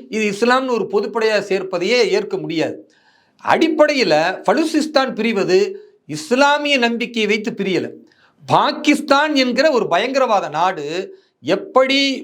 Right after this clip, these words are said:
மொழி வெறியின் அடிப்படையில உருது மொழி தான் வேணும்னு நினைச்சுக்கிட்டு வங்காள மொழி பேசுற பங்காளிகளை, குறிப்பாக பங்களாதேஷ் என்ற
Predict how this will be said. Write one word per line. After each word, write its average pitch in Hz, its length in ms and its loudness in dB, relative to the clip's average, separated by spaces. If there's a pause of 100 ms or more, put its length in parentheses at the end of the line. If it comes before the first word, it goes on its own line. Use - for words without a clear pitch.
(120)
மொழி 240 380 2
வெறியின் 262 400 -2
அடிப்படையில 196 600 -2 (380)
உருது 233 300 -4
மொழி 240 200 0
தான் 262 240 2
வேணும்னு 220 400 -8
நினைச்சுக்கிட்டு 165 480 -6 (640)
வங்காள 240 560 2 (340)
மொழி 196 240 -6
பேசுற 202 320 -2
பங்காளிகளை, 220 840 -2 (520)
குறிப்பாக 226 420 2 (600)
பங்களாதேஷ் 254 580 -2
என்ற 220 160 -6